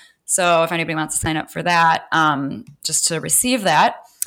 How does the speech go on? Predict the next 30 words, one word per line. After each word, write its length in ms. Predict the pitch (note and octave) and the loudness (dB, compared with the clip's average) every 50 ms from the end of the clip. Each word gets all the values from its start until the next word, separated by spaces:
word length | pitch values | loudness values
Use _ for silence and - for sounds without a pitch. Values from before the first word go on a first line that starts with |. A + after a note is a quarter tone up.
| - - _ _ _ _ _ _ _ _ - | -12 -12 _ _ _ _ _ _ _ _ -4
And 280 | A#3+ C4 C#4 C#4+ C#4 - - | -2 0 0 0 0 0 2
I 220 | A3+ A3+ A#3+ D4 | 4 4 4 4
do, 300 | D4 A3+ - C4 D4 C#4+ | 2 0 0 -2 -2 0
even 180 | - B3 A#3+ B3+ | 0 0 0 2
if 220 | C4 B3+ B3+ - | 0 0 0 -2
you're 120 | B3 A#3+ A#3 | -2 0 0
not 480 | A3+ A3+ A3 A3 A3 G#3+ A3 - - - | 2 2 2 2 2 0 -2 -4 -8 -6
in 100 | - F#3+ | -6 -4
L 140 | F3+ F#3+ G#3+ | -2 0 0
A, 180 | A3+ A3 G#3+ | 2 2 2
I 160 | - - G3 F#3+ | 2 2 2 2
work 280 | F3+ F#3 F3+ F3+ - | 2 0 -2 -2 -2
with 300 | F#3+ F#3 F3+ F#3 F#3 - - | 0 0 0 0 -4 -6 -8
clients 460 | F#3 F3+ F3 E3+ E3+ E3+ E3+ E3 - | -4 -2 -2 0 0 -2 -2 -2 -2
all 120 | - - E3 | -2 0 0
around 200 | E3 E3 D#3+ D#3+ | 0 0 -2 -2
the 60 | E3 | -4
country 360 | - F3+ E3+ - - F3+ E3 | -4 -6 -6 -4 -6 -4 -4
and 120 | D#3+ D#3 | -4 -6
the 60 | D#3 D#3 | -6 -4
world 360 | E3+ A3 G#3 F#3+ F3+ E3+ E3+ | -2 0 2 2 2 2 0
on 180 | E3 E3+ E3+ | -2 -2 -2
Zoom. 320 | D#3 - D3+ C#3 C3 C3 D3+ | -2 -2 -2 -4 -6 -4 -2
So 400 | - - D#3 C#3 A#2+ B2 - - _ _ _ | -2 -2 0 0 -2 -2 -4 -10 _ _ _
all 100 | - F#3+ | 0 2
my 120 | G3 G#3+ G#3+ | 2 2 2
information's 420 | G3 F3+ G3 E3+ E3 E3 E3+ D#3 | 0 0 -2 -2 -2 -4 -4 -6
on 60 | D#3 | -6
my 60 | D#3 D3+ | -4 -4
website. 520 | D3+ D3 D3+ - - D#3 D3 D3 D3 - | -4 -2 -2 -2 -4 -2 -2 -4 -4 -6